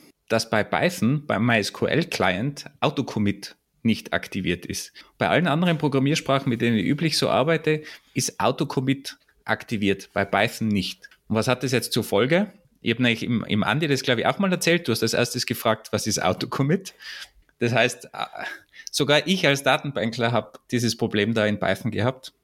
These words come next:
Und zwar ist ein Autocommit ein automatisches Commit,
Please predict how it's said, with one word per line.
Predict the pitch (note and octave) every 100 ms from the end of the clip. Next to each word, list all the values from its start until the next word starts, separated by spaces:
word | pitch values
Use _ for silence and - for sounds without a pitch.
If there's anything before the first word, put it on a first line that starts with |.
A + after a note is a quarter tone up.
| _ - - -
Und | - A2+ A2+ - - - _
zwar | - A#2+ C3+ C#3+ - - _ _ _
ist | B2+
ein | B2+ C3
Autocommit | - E3+ F3+ - A#2 C3 - - - - _ -
ein | A2 A2+
automatisches | A#2 B2 A2+ B2+ - C#3 A2+ -
Commit, | A2+ B2 C#3 -